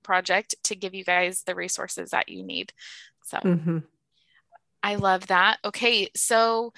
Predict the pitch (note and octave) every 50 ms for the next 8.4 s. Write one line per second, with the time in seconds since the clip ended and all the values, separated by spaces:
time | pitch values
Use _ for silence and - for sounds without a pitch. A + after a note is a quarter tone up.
0 | - - - - - - _ _ _ _ _ _ _ _ _ - C4 C4+ C4 -
1 | - - - C#4 C#4 D4+ D#4+ E4 D4+ - - - B3 A#3+ A#3+ A#3 A#3 A3+ A3+ A3+
2 | A3 A3 - - - - _ _ _ _ _ _ _ _ _ _ _ _ _ _
3 | _ _ _ - - _ _ _ _ _ _ _ _ _ _ _ _ _ _ _
4 | _ _ _ _ _ _ _ _ _ _ _ _ _ _ _ _ _ _ - -
5 | - - _ _ _ G#3+ G#3 - A3+ A3+ - - - - - C4 B3+ B3 - C4
6 | A#3 A#3 A3 A3+ G#3 F#3+ G3+ - A#3 A3 - G#3 G#3 G3+ - - F3+ G3+ G#3 G3+
7 | - - G3+ - - - - G3+ G3 G3 F#3+ F#3 F#3+ F#3+ - - G3+ G3 F#3+ F#3
8 | - - - _ _ - G#3 G#3